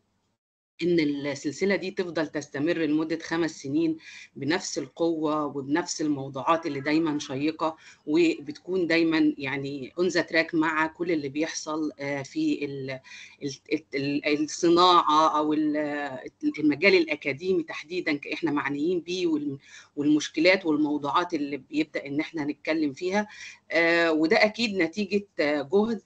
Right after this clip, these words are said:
آه، من المركز وأعضائه، وعلى رأسهم طبعًا دكتورة غادة الخياط، آه، اللي أنا بشكرها جدًا على كريم دعوتها ليا في السيشن بتاعت النهاردة،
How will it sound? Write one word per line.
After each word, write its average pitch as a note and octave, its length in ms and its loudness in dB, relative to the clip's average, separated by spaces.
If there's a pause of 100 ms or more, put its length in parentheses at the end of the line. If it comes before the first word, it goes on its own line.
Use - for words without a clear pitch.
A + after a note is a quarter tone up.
(160)
آه، D#3 180 0
من E3+ 400 4
المركز D#3+ 680 0
وأعضائه، D3 600 -2
وعلى D3 480 -2
رأسهم D#3+ 360 -4
طبعًا C#3+ 340 -4
دكتورة D3+ 400 -10
غادة D3+ 140 -8
الخياط، C#3 480 -6 (460)
آه، C#3+ 240 2
اللي C#3 140 0
أنا F3+ 120 6
بشكرها D#3 440 -2
جدًا D3+ 460 0
على D#3 400 2
كريم D#3 380 2
دعوتها C#3 460 -2
ليا D3+ 240 0
في - 100 -20
السيشن C#3+ 420 -8
بتاعت D#3 360 -4
النهاردة، E3+ 500 -4